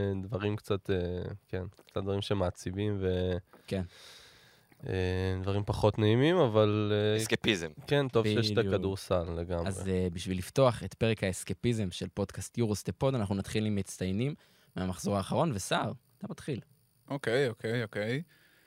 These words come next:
Speaker 4: אמ, אני עם נייג'ל הייז דייוויס, שזו פעם שנייה שאני בוחר אותו העונה, נראה לי. אמ, ואני מאוד אוהב את השחקן הזה. במשחק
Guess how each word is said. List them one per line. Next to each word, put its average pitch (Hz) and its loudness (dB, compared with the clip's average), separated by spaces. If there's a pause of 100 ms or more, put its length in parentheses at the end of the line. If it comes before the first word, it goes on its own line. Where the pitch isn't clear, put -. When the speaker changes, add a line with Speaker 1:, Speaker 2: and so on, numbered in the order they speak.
(220)
Speaker 4:
אמ, 110 -2 (640)
אני 131 2
עם 156 2
נייג'ל 147 4
הייז 120 4
דייוויס, 120 4
שזו 101 -4
פעם 127 2
שנייה 113 2
שאני 107 0
בוחר 104 -2
אותו 107 0
העונה, 110 0
נראה 117 0
לי. 143 -2 (800)
אמ, 98 2 (840)
ואני 101 -2
מאוד 95 6
אוהב 120 8
את 113 2
השחקן 117 4
הזה. 143 6
במשחק 113 4